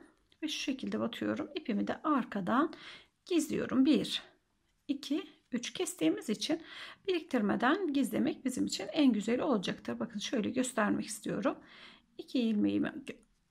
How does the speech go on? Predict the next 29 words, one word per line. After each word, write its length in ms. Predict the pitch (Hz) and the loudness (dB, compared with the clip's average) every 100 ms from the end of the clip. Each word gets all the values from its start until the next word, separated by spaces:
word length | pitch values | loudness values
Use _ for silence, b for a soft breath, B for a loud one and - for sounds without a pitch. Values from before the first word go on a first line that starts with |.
| _ _ | _ _
gördüm. 600 | 262 202 202 208 262 311 - _ - | 2 2 2 2 2 2 -2 _ -20
İplerimin 480 | - 262 208 214 233 | 0 2 4 2 0
her 260 | 254 214 | 2 0
ikisini 380 | 208 - - - | 0 -6 0 2
de 60 | - | 4
arkadan 640 | 247 - 185 214 269 - - | 2 2 -2 0 0 -2 -6
aldım. 720 | 320 285 202 180 220 302 - B B B B B _ - | 0 2 2 2 2 2 -2 B B B B B _ -6
Üç 200 | 427 - | -4 -2
defa 360 | 214 220 226 | 0 4 4
da 120 | 359 - | 4 4
aldım. 440 | 208 - 220 262 | 4 2 -4 -2
Bir 180 | 392 - | -2 2
tane 320 | 247 214 277 - - - - _ - | 4 6 4 2 -6 -18 -20 _ 0
buradaki 360 | 285 220 233 - | 2 2 0 -4
çıtırımın 480 | 247 240 214 214 | -4 0 2 4
üzerine, 460 | 214 208 220 262 - | 2 2 2 4 4
bir 160 | 320 311 | 2 2
tane 260 | 202 269 | 4 4
sık 300 | 320 - - | 2 -2 -2
iğnemin 280 | 208 208 208 | 0 4 4
üzerine 400 | 196 - 98 190 | 2 0 0 0
ördüm. 260 | - - 370 B B B - | -2 -4 -6 B B B -8
Şimdi 260 | - 403 | -4 -2
yeniden 420 | 392 339 214 214 202 | 4 6 6 4 0
bakınız. 520 | - 254 - - - - _ _ _ _ - | 0 0 -2 -4 -10 -16 _ _ _ _ 2
Burada, 500 | 381 381 392 - 269 | 4 6 4 6 4
e, 40 | |
sayıları 480 | 262 370 330 269 277 | 4 4 6 6 4
karıştırmayalım. 840 | - 294 - - 202 - - - | 2 4 4 2 0 0 0 -2